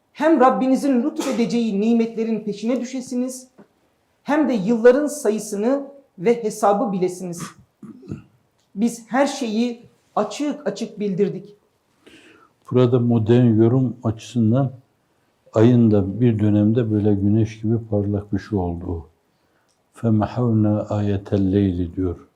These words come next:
Speaker 2: O gecenin ayeti, alameti, nişanı olduğundan dolayı o da öyle parlakmış.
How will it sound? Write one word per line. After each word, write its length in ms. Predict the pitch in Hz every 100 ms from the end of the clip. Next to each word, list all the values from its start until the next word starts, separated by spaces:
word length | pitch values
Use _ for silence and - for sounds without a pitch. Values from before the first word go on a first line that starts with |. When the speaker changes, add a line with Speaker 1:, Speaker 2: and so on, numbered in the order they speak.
| _ _ _ _ _ _
Speaker 2:
O 120 | 110
gecenin 580 | 95 113 98 110 107 113
ayeti, 480 | 101 98 101 95 123
alameti, 720 | 104 95 98 92 90 - 117
nişanı 500 | 98 - 104 95 95
olduğundan 560 | 92 92 95 95 95 92
dolayı 380 | 87 92 123 127 - _ _ _ _ _ _ _ 135
o 120 | 127
da 40 |
öyle 280 | 123 110 110
parlakmış. 960 | - 107 104 110 107 - 87 - -